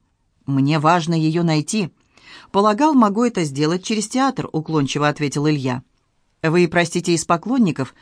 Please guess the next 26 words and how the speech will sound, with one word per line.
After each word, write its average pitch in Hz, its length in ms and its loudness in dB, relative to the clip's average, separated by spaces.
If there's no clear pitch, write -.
с 143 100 -4
запинкой 143 500 -2
спросил 151 440 -4
Изюмов. 135 400 -2
«Из 269 160 -2
бывших 269 360 -2
поклонников. 143 680 -2
Я 294 200 2
буквально 247 420 2
на 202 140 2
днях 214 280 -2
вернулся 180 420 -2
из 180 140 -2
ссылки». 123 480 -6
«Где 185 260 0
отбывались?» — 151 720 0
искренне, 151 680 2
то 165 140 -2
ли 208 100 2
удивился, 190 500 -2
то 160 120 -2
ли 160 80 0
обрадовался 151 600 0
Николай. 160 540 -4
«Близ 233 360 -2
Воркуты». 175 580 -2